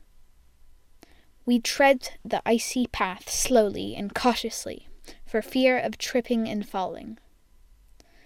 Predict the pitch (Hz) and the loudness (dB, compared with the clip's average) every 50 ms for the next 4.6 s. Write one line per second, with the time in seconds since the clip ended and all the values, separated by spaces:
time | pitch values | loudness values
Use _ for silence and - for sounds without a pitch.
0 | - - - - - _ _ _ - - 262 254 262 254 262 277 302 - - - | -20 -20 -20 -20 -20 _ _ _ 2 6 6 6 6 6 2 0 -2 -4 -10 -14
1 | - - 262 247 233 233 - - 240 - 262 240 - - - 208 - - 233 - | -4 2 4 4 4 4 4 2 4 6 6 6 6 4 -2 -8 -8 -8 -10 -10
2 | - - - - - 285 277 - - - - - - - - - - - - - | -12 -10 -6 0 2 4 2 2 0 -6 -18 -18 -18 -20 -20 -20 -20 -8 -4 -2
3 | 247 233 - - 262 254 233 233 226 - 220 190 180 - - 196 214 - - - | -2 0 0 0 0 2 2 2 2 0 -2 -4 -4 -6 -8 -10 -12 -12 -14 -18
4 | - - - - - - - 190 202 196 190 - | -20 -20 -20 -20 -10 -6 -4 -2 -2 -2 -4 -8